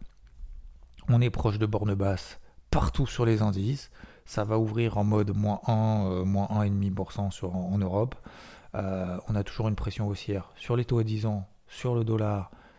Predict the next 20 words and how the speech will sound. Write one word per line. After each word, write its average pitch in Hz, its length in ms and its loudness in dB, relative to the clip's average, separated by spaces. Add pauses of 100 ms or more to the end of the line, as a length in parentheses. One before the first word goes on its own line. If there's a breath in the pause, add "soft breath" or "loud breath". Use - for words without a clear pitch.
sur 131 240 0
le 120 60 4
pétrole. 104 520 0 (340 loud breath)
Voilà, 95 360 -2
c'est, 95 360 0
c'est - 160 -6
la 90 100 -2
même 117 240 6
ambiance 113 320 4
qu'on 101 140 -2
connaît 101 260 -2
maintenant 98 340 -4
depuis 95 260 -6
des 98 100 -2
semaines, 104 320 -4
voire, 92 280 -6
je 95 120 -8
dirais, 101 180 -4
en 98 120 -2
fait - 180 -6